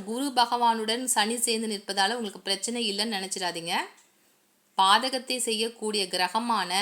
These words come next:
பாதகாதிபதியுடன் ஒன்பதாம் இடத்து அதிபதி எந்த கட்டத்தில் சேர்ந்து நின்றாலும் தந்தை வழி சாபம் என்பது அந்த ஜாதகருக்கு கிடைக்கும். ஒருவேளை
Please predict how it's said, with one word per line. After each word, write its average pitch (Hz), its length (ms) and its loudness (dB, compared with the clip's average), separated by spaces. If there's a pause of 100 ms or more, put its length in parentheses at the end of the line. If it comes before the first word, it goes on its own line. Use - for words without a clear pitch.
(640)
பாதகாதிபதியுடன் 196 1200 2 (640)
ஒன்பதாம் 247 540 2
இடத்து 214 280 -4
அதிபதி 190 380 0 (120)
எந்த 233 420 0
கட்டத்தில் 220 520 -2
சேர்ந்து 208 260 0
நின்றாலும் 175 680 -2 (180)
தந்தை 240 440 0
வழி 233 240 -2
சாபம் 190 440 2
என்பது 160 360 -6 (140)
அந்த 240 340 -2
ஜாதகருக்கு 180 680 -2
கிடைக்கும். 151 540 -10
ஒருவேளை 180 640 -2